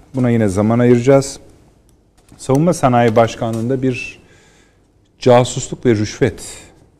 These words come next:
vakası yaşandı. Milli İstihbarat Teşkilatımız ve Emniyet Teşkilatımızın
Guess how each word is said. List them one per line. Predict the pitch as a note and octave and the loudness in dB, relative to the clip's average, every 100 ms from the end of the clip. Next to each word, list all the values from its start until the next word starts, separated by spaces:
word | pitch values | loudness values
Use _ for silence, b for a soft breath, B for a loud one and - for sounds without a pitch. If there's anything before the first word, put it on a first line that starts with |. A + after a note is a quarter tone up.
| _ _ _ | _ _ _
vakası | F#2 E2+ - D#2+ - G#2 | -8 -8 -10 -16 -8 -6
yaşandı. | A2 A#2+ A2+ A2+ | -4 -4 -4 -4
Milli | G#2+ G#2 | -4 -6
İstihbarat | - - G#2 - | -6 -2 -2 -4
Teşkilatımız | G2+ - G#2 G2 G2+ F#2+ | -10 -4 -4 -4 -8 -8
ve | G2 | -6
Emniyet | G2 F#2+ - | -4 -6 -8
Teşkilatımızın | F#2 - G2 F2 F2 F2+ E2+ F2+ | -12 -10 -8 -8 -8 -10 -10 -10